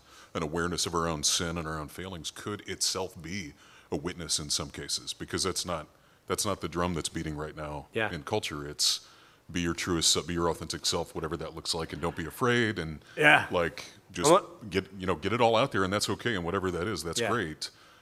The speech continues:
Speaker 1: And, and a, a posture of humility and awareness of our own failures and our own sin in our
Speaker 2: Yeah.
Speaker 1: lives could be itself a witness, right? In
Speaker 2: And,
Speaker 1: some
Speaker 2: and the
Speaker 1: cases.
Speaker 2: reality is you don't wanna see my true self. I don't wanna see my true self.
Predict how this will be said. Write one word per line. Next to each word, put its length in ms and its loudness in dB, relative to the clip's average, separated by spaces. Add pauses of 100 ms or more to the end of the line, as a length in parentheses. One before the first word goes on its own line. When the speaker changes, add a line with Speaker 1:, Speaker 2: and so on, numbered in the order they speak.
(320)
Speaker 1:
And, 280 -6 (220)
and 140 -8
a, 60 -10 (140)
a 60 -6
posture 420 -2
of 100 -4
humility 720 -4
and 100 -8
awareness 460 -4
of 80 -4
our 140 -6
own 400 -12 (380)
failures 540 0
and 100 -2
our 140 -4
own 160 -8
sin 320 0
in 80 -10
our 120 -8
Speaker 2:
Yeah. 120 -2
Speaker 1:
lives 240 -12
could 200 -16
be 260 -14
itself 360 -2
a 40 -12
witness, 520 -6 (100)
right? 200 -10 (320)
In 60 -4
Speaker 2:
And, 40 8
Speaker 1:
some 60 6 (140)
Speaker 2:
and 120 8
the 40 10
Speaker 1:
cases. 20 -
Speaker 2:
reality 360 12
is 120 0
you 100 0
don't 140 6
wanna 140 4
see 180 0
my 160 -2
true 180 -8
self. 300 -10 (640)
I 120 8
don't 100 8
wanna 120 0
see 160 -2
my 140 -6
true 200 -12
self. 240 -10